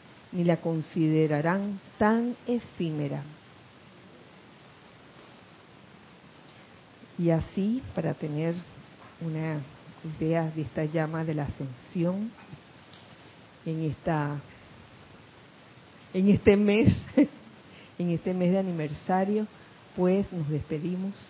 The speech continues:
Me despido de todos ustedes. Gracias, hijos del uno que están en sus hogares, en sus ciudades, eh, amigos y hermanos del corazón, gracias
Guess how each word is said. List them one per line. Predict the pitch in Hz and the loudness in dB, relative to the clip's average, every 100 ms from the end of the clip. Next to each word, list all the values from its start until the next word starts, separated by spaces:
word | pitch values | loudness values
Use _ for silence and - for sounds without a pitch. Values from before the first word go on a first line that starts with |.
| - - 196 | -18 -16 -12
Me | |
despido | 151 - 160 170 170 | -12 -8 -4 -2 -2
de | 160 - - | -4 -10 -8
todos | 175 175 170 | -4 -2 -2
ustedes. | - 170 175 | -2 0 0
Gracias, | 170 185 180 - 196 190 - - - - - - - 185 | 0 0 0 -2 -6 -6 -12 -20 -20 -20 -20 -20 -8 0
hijos | 170 175 | 4 4
del | 175 175 | 4 2
uno | 175 190 | 0 -2
que | 185 156 | -2 -2
están | - 160 160 170 170 165 - - - - - - - - - | -2 -2 -2 -4 -6 -8 -12 -20 -20 -20 -20 -20 -20 -12 -4
en | 175 | -2
sus | 170 | 0
hogares, | 151 156 160 175 180 - - - - - - | 0 0 -2 -4 -6 -10 -20 -20 -20 -16 -8
en | 170 | -4
sus | 170 | -4
ciudades, | - 147 147 151 180 175 - - - - - - - - - - - | -2 -2 0 0 -2 -4 -14 -20 -20 -20 -20 -20 -20 -20 -20 -20 -10
eh, | - 151 147 139 143 151 - - - - | -2 0 0 -2 -6 -14 -20 -20 -20 -6
amigos | 175 170 165 175 - - - - - - - - - - 190 | -2 -2 -2 -2 -4 -10 -20 -20 -20 -20 -20 -20 -20 -10 0
y | 175 | 0
hermanos | 160 156 165 | 2 0 0
del | 165 | 0
corazón, | 165 143 - 170 165 | -4 -4 -4 -4 -2
gracias | 165 180 - 190 | -2 -2 -2 -2